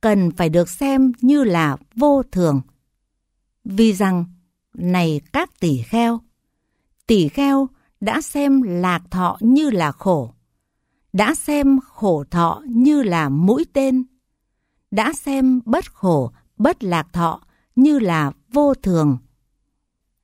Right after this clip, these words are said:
Này các tỷ kheo, tỷ kheo này được gọi là bậc thánh đã trơn chánh thấy, đã chặt đứt ái,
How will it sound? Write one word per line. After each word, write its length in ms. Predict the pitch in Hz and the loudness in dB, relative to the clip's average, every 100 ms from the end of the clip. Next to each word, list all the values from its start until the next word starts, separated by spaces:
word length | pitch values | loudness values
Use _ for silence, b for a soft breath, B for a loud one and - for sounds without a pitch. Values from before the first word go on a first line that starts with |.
| - | -4
Này 400 | 190 190 170 147 - | -2 0 -2 -4 -6
các 260 | 311 - | -6 -6
tỷ 220 | 196 151 | -4 -4
kheo, 380 | 117 220 226 226 226 _ _ _ _ _ _ - | -4 -2 0 -2 -6 _ _ _ _ _ _ -2
tỷ 260 | 214 180 | 0 0
kheo 280 | 143 302 294 | -2 0 2
này 400 | 247 196 160 147 _ - | 2 0 -2 -6 _ -10
được 280 | 196 220 180 | -2 -2 0
gọi 260 | 180 185 | -4 -4
là 300 | 175 175 151 - | -4 -4 -6 -8
bậc 320 | 185 196 185 _ | -4 -2 -2 _
thánh 280 | - 175 202 370 - | -10 -4 -2 -2 -4
đã 300 | 185 185 370 - | -4 -4 -6 -8
trơn 300 | - 302 277 | -2 2 2
chánh 320 | 247 202 214 359 | 2 0 0 -2
thấy, 340 | 196 185 269 349 _ _ _ _ _ _ - | -2 -2 -2 -6 _ _ _ _ _ _ -4
đã 300 | 190 208 330 - _ | -2 0 -2 -6 _
chặt 200 | - 196 170 | -2 -2 -2
đứt 320 | 196 359 - | 0 0 -2
ái, 360 | - 175 240 | -4 -2 0